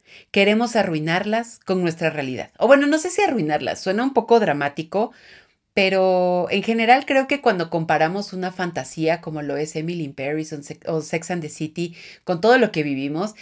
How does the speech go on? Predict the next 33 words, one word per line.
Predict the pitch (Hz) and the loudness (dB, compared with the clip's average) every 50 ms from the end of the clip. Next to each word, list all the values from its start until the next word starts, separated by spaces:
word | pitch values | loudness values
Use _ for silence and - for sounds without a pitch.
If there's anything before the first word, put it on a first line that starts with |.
| - - _ | -20 -20 _
siento | - - 269 311 392 392 | -8 -6 -4 -4 -2 -2
que | - 403 | -2 -2
sí | 415 381 | 0 0
es | 349 - | 0 0
un | 320 311 | -2 0
poco | 311 277 277 - | 0 -2 0 2
arruinarlas. | 269 262 - 233 170 143 139 143 147 139 - - - - | 0 2 2 0 -2 -2 -2 -2 -2 -4 -6 -10 -12 -10
O | - 165 | -10 -6
sea, | 160 196 | -4 -2
en | 185 185 | -4 -2
general | 185 208 202 202 202 208 233 254 277 | -4 -4 -4 0 2 2 2 2 0
es | 285 277 | -4 -4
como, | - - 302 311 302 269 240 208 190 170 160 156 151 147 - _ _ _ _ _ _ _ _ - | -4 -6 -4 -2 0 0 0 0 0 0 -2 -4 -4 -8 -12 _ _ _ _ _ _ _ _ -2
ya | - - 226 | 2 2 2
sé | 220 - 254 233 233 | 4 4 2 2 2
que | - | 2
esto | 240 233 - 240 | -2 0 -2 -4
es | 220 - | -2 -2
imposible | 214 196 180 - 135 - - 170 165 175 180 180 | -4 -4 -4 -6 -12 -8 -6 -4 -4 -2 -4 -4
porque | - 156 156 - 170 | -6 -8 -8 -8 -10
esto | 165 - 190 185 | -10 -8 -6 -6
no | 180 180 175 - | -6 -6 -6 -2
cuadra | - 170 156 165 170 170 175 170 | 2 4 4 4 4 2 -2 -4
con | 170 151 147 | -4 -8 -8
lo | 139 - | -8 -8
que | - 139 | -8 -8
vivimos | 123 135 131 143 156 165 185 190 208 233 233 - _ - | -8 -8 -8 -6 -4 -4 -2 -2 -4 -4 -6 -10 _ -4
y | 170 175 | -2 0
no | 170 175 | 2 4
lo | 175 180 | 4 4
voy | 165 165 160 156 | 4 4 4 2
a | |
aceptar. | 151 - - - - - - - | 2 0 -6 -12 -12 -14 -16 -16